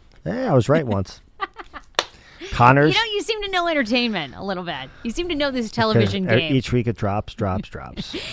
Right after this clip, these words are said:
Speaker 2: So supposedly there's a rumor that A B C has ordered, uh, they did ten episodes.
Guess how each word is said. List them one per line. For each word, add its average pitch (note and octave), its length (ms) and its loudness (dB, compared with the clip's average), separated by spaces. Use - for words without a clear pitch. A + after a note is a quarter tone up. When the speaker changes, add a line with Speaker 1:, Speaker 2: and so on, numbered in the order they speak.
Speaker 2:
So - 460 6
supposedly D4+ 520 0
there's C#4 200 -2
a A#3+ 60 -2
rumor A3 320 0
that F#3+ 300 0
A A3+ 140 0
B G#3+ 120 0
C A3 220 -2
has G3 220 0
ordered, G3+ 440 0
uh, D#3+ 320 -2
they G3 140 0
did F#3+ 260 -4
ten A3+ 180 -4
episodes. F#3+ 640 0